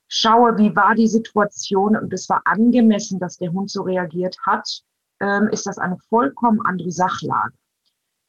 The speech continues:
Deswegen auch da muss man immer ganz spezifisch schauen, ähm, wie ist es dazu gekommen.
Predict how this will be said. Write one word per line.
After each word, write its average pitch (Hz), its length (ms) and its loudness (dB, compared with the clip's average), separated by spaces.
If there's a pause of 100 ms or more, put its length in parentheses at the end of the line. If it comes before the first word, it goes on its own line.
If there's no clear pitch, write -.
(100)
Deswegen 220 400 0
auch 190 160 -4
da 202 200 2
muss 214 220 2
man 202 160 0
immer 190 220 0
ganz 226 400 0
spezifisch 226 680 -2
schauen, 220 600 2
ähm, 185 320 -4
wie 214 160 -2
ist 220 140 -4
es 202 140 -10
dazu 196 320 -6
gekommen. 202 580 0